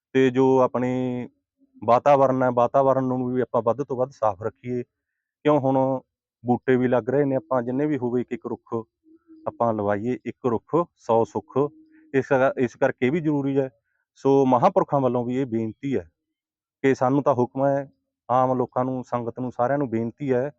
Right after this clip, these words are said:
ਕਿ ਭਾਈ ਇੱਕ ਇੱਕ ਰੁੱਖ ਹਰੇਕ ਬੰਦਾ ਲਾਓ, ਇੱਕ ਰੁੱਖ ਸੌ ਸੁੱਖ ਜ਼ਰੂਰੀ ਹੈ। ਸੋ ਇਹ ਬੇਨਤੀ ਹੈ ਕਿ ਆਪਾਂ ਪਾਣੀ ਨੂੰ ਵੱਧ ਤੋਂ ਵੱਧ, ਕੁਦਰਤ ਦਾ ਸੋਮਾ ਆਪਾਂ ਨੂੰ ਦਿੱਤਾ, ਇਹਨੂੰ ਖਾਸ ਕਰਕੇ ਬਚਾਈਏ। ਤੇ ਆਪਾਂ ਨੂੰ ਹ-, ਹਵਾ ਵੀ ਸ਼ੁੱਧ ਤਾਂ ਮਿਲੇਗੀ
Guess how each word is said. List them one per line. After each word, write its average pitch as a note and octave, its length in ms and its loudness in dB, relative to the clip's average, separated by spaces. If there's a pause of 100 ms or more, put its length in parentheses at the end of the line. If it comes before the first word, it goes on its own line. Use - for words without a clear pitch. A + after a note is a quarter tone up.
(440)
ਕਿ D3 120 2
ਭਾਈ D3 240 2
ਇੱਕ - 240 -6
ਇੱਕ E3 160 -2
ਰੁੱਖ B2+ 240 -4
ਹਰੇਕ B2 380 -2
ਬੰਦਾ G2+ 300 -8 (400)
ਲਾਓ, A2 320 -2 (840)
ਇੱਕ B2+ 200 -8
ਰੁੱਖ B2+ 320 -2
ਸੌ A2 260 -2
ਸੁੱਖ A#2 300 -8
ਜ਼ਰੂਰੀ G#2 440 -6
ਹੈ। B2+ 120 -4 (320)
ਸੋ C3 220 -4
ਇਹ C3 120 0
ਬੇਨਤੀ A2 440 -6
ਹੈ C3+ 80 -2
ਕਿ C3+ 140 -4
ਆਪਾਂ C3 220 -4
ਪਾਣੀ A#2+ 340 -2
ਨੂੰ D#3 120 0
ਵੱਧ D3 200 -2
ਤੋਂ D3+ 140 -6
ਵੱਧ, D#3 200 0
ਕੁਦਰਤ C3+ 420 -4
ਦਾ C3 140 -2
ਸੋਮਾ B2+ 300 -8
ਆਪਾਂ B2+ 180 -8
ਨੂੰ B2+ 100 -8
ਦਿੱਤਾ, B2+ 240 -4
ਇਹਨੂੰ C#3 200 -4
ਖਾਸ B2 220 -2
ਕਰਕੇ C3 300 -8
ਬਚਾਈਏ। C3 440 -6 (540)
ਤੇ D3 120 4
ਆਪਾਂ D3 240 2
ਨੂੰ D3+ 200 0
ਹ-, - 60 -2 (140)
ਹਵਾ C#3+ 200 4
ਵੀ F#3 100 4
ਸ਼ੁੱਧ D#3+ 220 -2
ਤਾਂ D#3 200 0
ਮਿਲੇਗੀ B2+ 460 -2